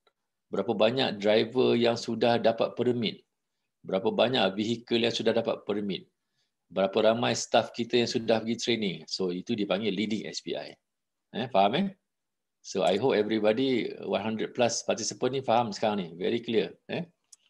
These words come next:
Lagging S P I, something yang dah berlaku, yang kita selalu buat tu, yang negatif-negatif tu. Leading S P I ni benda yang activity of process S P I.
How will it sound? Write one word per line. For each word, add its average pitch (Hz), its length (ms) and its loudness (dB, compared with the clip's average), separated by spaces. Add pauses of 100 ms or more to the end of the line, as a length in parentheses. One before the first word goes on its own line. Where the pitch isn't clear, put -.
(540)
Lagging 117 320 0
S 127 160 2
P - 160 2
I, 151 160 4
something 120 480 0
yang 113 160 -2
dah 110 160 4
berlaku, 120 560 0 (400)
yang 92 80 -4
kita 104 240 -8
selalu 107 240 0
buat 113 240 2
tu, 131 240 -2
yang - 160 0
negatif-negatif 110 720 -4
tu. 151 240 -6 (640)
Leading 110 320 0
S 110 160 0
P 117 160 0
I 117 160 2
ni 131 160 -4
benda 101 480 2
yang 92 320 0 (160)
activity 95 640 -6
of 69 100 -8
process - 380 -8
S - 80 -12
P - 80 -10
I. 82 160 -12